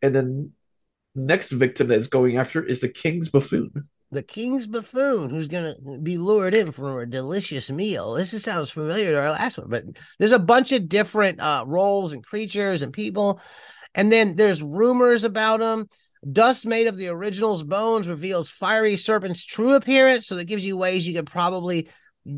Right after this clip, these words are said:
Speaker 2: s-, put those rumors out there. Uh, give the player something to try to accomplish in order to figure out where it is or who it is or find it, uh, in its shape changing and, and be able to combat it in, in a more interesting way than just, you walk upon a monster.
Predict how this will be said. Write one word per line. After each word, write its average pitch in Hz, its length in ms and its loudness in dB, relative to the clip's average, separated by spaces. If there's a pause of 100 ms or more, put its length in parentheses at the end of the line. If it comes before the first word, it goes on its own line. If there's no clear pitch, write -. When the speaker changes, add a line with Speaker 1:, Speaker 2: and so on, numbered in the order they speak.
(120)
Speaker 2:
s-, - 180 -16
put 220 260 -2
those 190 280 0
rumors 196 300 2
out 180 280 2
there. 170 360 0 (580)
Uh, 139 440 -2
give 170 220 -2
the 175 80 -4
player 185 360 0
something 175 380 -2
to 156 80 -10
try 160 220 -4
to 143 120 -4
accomplish 190 720 0
in 170 60 -6
order 156 200 0
to 127 80 -6
figure 165 320 -4
out 151 340 -2
where 143 460 -2
it 180 80 -4
is 185 180 -2
or 139 120 -2
who 180 140 0
it 170 60 -2
is 156 80 -4
or 131 100 -4
find 170 420 -4
it, 170 280 -8
uh, 131 140 -14
in 151 120 -8
its 139 140 -10
shape 170 400 -8
changing 160 600 -4
and, 123 100 -6
and 127 320 -10
be 147 120 -6
able 143 180 -8
to 127 80 -12
combat 131 460 -8
it 127 120 -10
in, 120 160 -12
in 123 120 -10
a - 20 -8
more 139 240 -4
interesting 127 340 -8
way 131 140 -2
than 127 100 -6
just, 127 220 -10 (240)
you 196 160 4
walk 330 320 8
upon 277 400 6
a 233 40 6
monster. 202 640 2